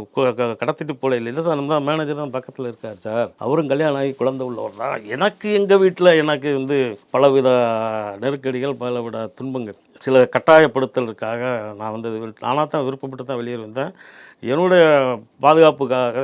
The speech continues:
உயிர் பாதுகாப்புக்காக தான் நான் வெளியே வந்தேன்னு" சொல்லி முடிச்சிருச்சு. அப்புறம் ஒரு வழியா அந்த கேஸ் எல்லாமே அப்புறம் சால்வ் ஆயிருச்சு. அப்புறம் அந்த விந்தியா அப்புறம் பிறகு பல பிரச்சனைலாம் அப்புறம் அ தி மு கல வந்து சேர்ந்து, ஜெயலலிதா இருக்கும்போதே அ தி மு கல சேர்ந்துருச்சு.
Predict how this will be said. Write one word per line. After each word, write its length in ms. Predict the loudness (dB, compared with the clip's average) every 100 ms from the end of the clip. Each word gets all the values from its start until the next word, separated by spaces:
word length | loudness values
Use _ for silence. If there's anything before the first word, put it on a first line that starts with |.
| -4
உயிர் 240 | -4 -2
பாதுகாப்புக்காக 640 | -2 -2 -2 -6 -10 -12 -12
தான் 140 | -14 -12
நான் 100 | -10
வெளியே 160 | -8 -8
வந்தேன்னு" 240 | -8 -10
சொல்லி 160 | -10 -10 -10
முடிச்சிருச்சு. 400 | -10 -10 -10 -16 _
அப்புறம் 320 | -10 -2 2 2
ஒரு 100 | 2
வழியா 180 | 0 0
அந்த 80 | 0
கேஸ் 300 | 2 2 2 0
எல்லாமே 300 | 0 0 -2
அப்புறம் 260 | -2 0 2
சால்வ் 220 | 2 6
ஆயிருச்சு. 300 | 6 6 0 -4 -6 _ -12 -4
அப்புறம் 300 | 0 6 6
அந்த 120 | 8 6
விந்தியா 240 | 6 8 10
அப்புறம் 300 | 10 6 6
பிறகு 200 | 4 6
பல 180 | 6 6
பிரச்சனைலாம் 540 | 6 0 -2 0 4 6
அப்புறம் 220 | 8 8 10 8
அ 60 | 4
தி 60 | 0
மு 100 | 4
கல 220 | 6 8
வந்து 240 | 6 4 6 6 4 -2 -2 -4
சேர்ந்து, 420 | -2 2 2 2 -2 -4 _ 4
ஜெயலலிதா 280 | 8 10 10
இருக்கும்போதே 400 | 8 2 4 6 6 2 -2 -4
அ 40 | -4
தி 60 |
மு 80 | -8 -8
கல 140 | -8 -6
சேர்ந்துருச்சு. 400 | -6 -6 -10